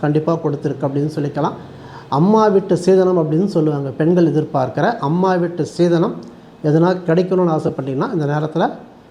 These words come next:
ரிஷபராசி பெண்களுக்கு கண்டிப்பா கொடுக்கறதுக்கான சந்தர்ப்பம் அதிகமா இருக்கு. ஆடை ஆபரணங்கள் அவங்களுக்கு ரொம்ப சிறப்பா இருக்கும். அதே மாதிரி மாணவர்கள்,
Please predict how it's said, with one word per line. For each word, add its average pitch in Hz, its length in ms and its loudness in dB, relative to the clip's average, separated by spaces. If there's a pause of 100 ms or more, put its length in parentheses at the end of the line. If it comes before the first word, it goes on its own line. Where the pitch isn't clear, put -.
ரிஷபராசி 175 600 0
பெண்களுக்கு 156 560 0 (280)
கண்டிப்பா 156 500 -2 (500)
கொடுக்கறதுக்கான 175 520 0
சந்தர்ப்பம் 151 420 -2
அதிகமா 151 300 -2
இருக்கு. 160 320 -8 (300)
ஆடை 180 400 2
ஆபரணங்கள் 160 640 0
அவங்களுக்கு 147 520 -4
ரொம்ப 165 220 0
சிறப்பா 151 360 -2
இருக்கும். 135 340 -4 (800)
அதே 196 140 4
மாதிரி 202 220 4
மாணவர்கள், 165 640 4